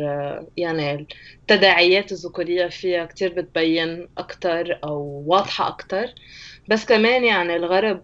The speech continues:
آه، يمشونا يعني. <laughs> عرفت إنه كتير في ذكورية بالغرب كمان. آه، في من عنف أسري لتحرش جنسي ل-،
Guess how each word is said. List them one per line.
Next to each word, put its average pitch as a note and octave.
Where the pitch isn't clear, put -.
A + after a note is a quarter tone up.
آه، D3
يمشونا F3
يعني. C3+
<laughs> G#3
عرفت F3+
إنه D#3
كتير A#3+
في F3
ذكورية D3+
بالغرب C#3+
كمان. C#3
آه، D#3
في E3
من D3+
عنف E3
أسري G#3+
لتحرش D#3+
جنسي G3
ل-، E3